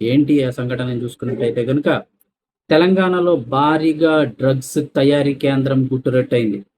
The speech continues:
తెలంగాణలోనే తయారీ కేంద్రం అయితే కనుక ఉంది. అది ఎంత అనుకుంటున్నారు? పన్నెండు వేల కోట్ల రూపాయలు విలువైన సరుకునైతే పట్టుకున్నారని చెప్తున్నారు. ఎక్కడ ఏంటని చూస్తే, మేడ్చల్ జిల్లాలోని మహారాష్ట్ర క్రైమ్ బ్రాంచ్ పోలీసులు నిర్వహించినటువంటి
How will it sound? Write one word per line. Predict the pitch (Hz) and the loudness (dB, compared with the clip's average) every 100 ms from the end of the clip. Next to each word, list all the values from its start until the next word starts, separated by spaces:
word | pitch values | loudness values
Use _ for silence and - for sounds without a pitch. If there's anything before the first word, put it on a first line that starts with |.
| - | -6
తెలంగాణలోనే | 127 135 139 139 139 139 147 175 - | -2 0 2 2 2 2 0 -2 -2
తయారీ | 131 135 139 | 2 2 2
కేంద్రం | 131 131 127 139 139 | -2 -2 2 2 2
అయితే | 131 139 | -2 -2
కనుక | 131 131 131 123 - _ _ - | -2 -2 -2 -4 -6 _ _ -6
ఉంది. | 123 233 - _ _ - | 0 0 -2 _ _ -6
అది | 123 | 0
ఎంత | 127 127 | 0 0
అనుకుంటున్నారు? | 147 147 147 147 - | 0 2 2 0 -2
పన్నెండు | 135 139 151 147 | 0 4 4 4
వేల | 151 147 139 | 2 2 0
కోట్ల | 131 - 151 156 165 | -4 -4 -6 -4 -4
రూపాయలు | 156 151 156 156 151 | -2 -2 -2 0 0
విలువైన | 147 143 147 139 | 0 0 2 0
సరుకునైతే | 131 127 127 131 127 | 0 -2 -2 -2 -2
పట్టుకున్నారని | 131 120 127 123 117 113 | -4 -4 -4 -4 -4 -4
చెప్తున్నారు. | 113 110 107 - _ _ _ _ _ _ | -6 -4 -6 -6 _ _ _ _ _ _
ఎక్కడ | 120 120 147 | -6 2 4
ఏంటని | 147 139 143 | 4 4 2
చూస్తే, | 143 - 196 | 0 4 6
మేడ్చల్ | 160 170 - 190 | 6 4 2 0
జిల్లాలోని | 180 180 180 185 208 | 2 0 2 4 4
మహారాష్ట్ర | 196 165 170 180 175 180 170 | 4 4 2 0 -2 -4 -4
క్రైమ్ | 151 151 165 | 0 0 2
బ్రాంచ్ | 165 160 151 - | 2 0 -2 -2
పోలీసులు | 156 151 156 151 | 0 0 0 0
నిర్వహించినటువంటి | 147 147 151 143 139 143 143 135 | 2 0 -2 -2 -2 -2 0 0